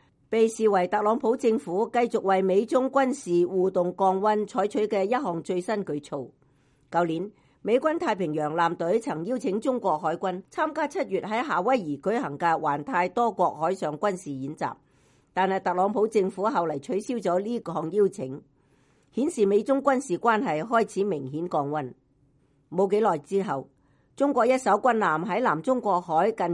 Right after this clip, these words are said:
距離阻攔喺嗰一度巡航嘅美國一艘導彈驅逐艦，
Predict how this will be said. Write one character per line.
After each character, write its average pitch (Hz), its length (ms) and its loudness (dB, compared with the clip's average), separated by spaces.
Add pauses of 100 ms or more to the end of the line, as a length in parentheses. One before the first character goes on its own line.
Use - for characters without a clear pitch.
距 180 100 -6
離 170 400 0
阻 208 80 0
攔 233 340 4
喺 220 160 0
嗰 240 240 2
一 262 80 2
度 180 200 0
巡 147 240 -6
航 151 200 -6
嘅 185 160 0
美 180 200 0
國 185 180 2
一 233 140 -2
艘 185 340 0
導 175 220 -2
彈 175 400 0
驅 247 180 -2
逐 185 120 -4
艦， 135 260 -4